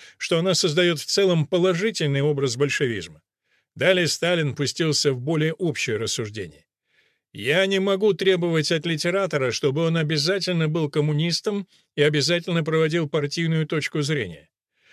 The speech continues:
Для беллетристической литературы нужны другие меры, нереволюционная и революционная, советская и несоветская, пролетарская,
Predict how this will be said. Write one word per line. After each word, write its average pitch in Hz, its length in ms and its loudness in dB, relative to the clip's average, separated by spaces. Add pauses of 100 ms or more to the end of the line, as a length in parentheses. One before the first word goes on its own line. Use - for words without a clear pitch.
(160)
Для 160 240 0
беллетристической 202 1160 -2
литературы 170 600 2
нужны 170 420 0
другие 180 440 -2
меры, 127 500 -4
нереволюционная 190 920 2
и 143 220 -2
революционная, 160 840 0 (240)
советская 180 640 2
и 143 40 0
несоветская, 175 800 0 (240)
пролетарская, 175 960 2